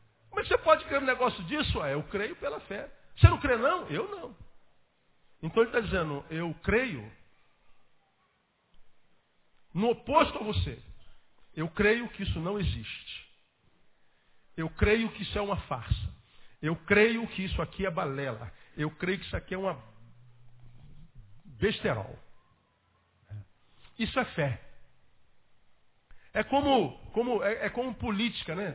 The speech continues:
Tem gente que é político enganjado e tem gente que diz assim, eu odeio política, é a maioria de nós. É, não ser envolvido politicamente é absorver a política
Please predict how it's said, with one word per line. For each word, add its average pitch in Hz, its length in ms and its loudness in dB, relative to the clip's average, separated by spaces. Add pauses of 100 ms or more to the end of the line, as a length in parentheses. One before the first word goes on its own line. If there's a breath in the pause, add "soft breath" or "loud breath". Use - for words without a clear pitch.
Tem 208 240 -2
gente 202 260 -4
que 196 80 -4
é 190 40 0
político 185 420 -6
enganjado 170 600 0 (460 soft breath)
e - 40 -8
tem 196 220 6
gente 214 180 2
que - 60 -14
diz 196 140 4
assim, - 160 -6
eu 202 120 2
odeio 202 360 4
política, 202 480 -2
é - 20 -6
a 151 40 -8
maioria 180 260 0
de 240 80 -8
nós. 214 300 -2 (1200 soft breath)
É, 180 320 0
não 254 540 4 (140)
ser 226 280 2
envolvido 190 600 2
politicamente 190 920 -4
é 196 140 -6
absorver 226 520 -4
a 247 60 -4
política 240 840 -6